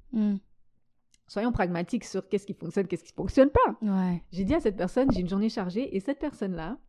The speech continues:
Speaker 2: m'a ramené un lunch entre mes deux entrevues.
Speaker 1: Oh.
Speaker 2: Euh, et cette personne-là a facilité, euh, beaucoup de choses dans ma journée pour que ma journée se passe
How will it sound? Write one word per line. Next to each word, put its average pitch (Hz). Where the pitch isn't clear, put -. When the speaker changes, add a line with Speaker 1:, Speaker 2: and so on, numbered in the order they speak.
Speaker 2:
m'a 180
ramené 220
un 220
lunch 175
entre 190
mes 180
deux 190
entrevues. 190
Speaker 1:
Oh. 262
Speaker 2:
Euh, 170
et 190
cette 220
personne-là 214
a 180
facilité, 190
euh, 170
beaucoup 202
de -
choses 262
dans 190
ma 180
journée 175
pour -
que 214
ma 202
journée 196
se 208
passe 208